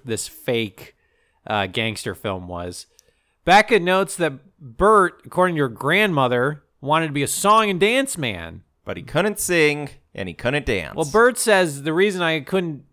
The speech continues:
Speaker 1: I wasn't a song and dance man is 'cause I'm ugly."
Speaker 2: Yes.
Speaker 1: And so they made me a heavy, a gangster heavy.
Speaker 2: Yes.
Speaker 1: Which is basically the plot of Marty.
Speaker 2: Well, this is also
Speaker 1: Uh, since, uh, kinda.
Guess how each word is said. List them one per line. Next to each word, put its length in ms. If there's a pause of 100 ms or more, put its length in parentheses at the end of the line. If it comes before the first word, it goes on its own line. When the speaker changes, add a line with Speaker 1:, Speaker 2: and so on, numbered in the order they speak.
(120)
Speaker 1:
I 100
wasn't 240
a 20
song 240
and 80
dance 300
man 200
is 80
'cause 120
I'm 160
ugly." 520 (120)
Speaker 2:
Yes. 460 (460)
Speaker 1:
And 240
so 160
they 100
made 220
me 120
a 140
heavy, 580
a 80
gangster 440
heavy. 540 (120)
Speaker 2:
Yes. 400 (640)
Speaker 1:
Which 260
is 120
basically 760
the 80
plot 260
of 80
Marty. 460 (520)
Speaker 2:
Well, 120
this 140
is 60
also 500
Speaker 1:
Uh, 20
since, 500
uh, 180
kinda. 580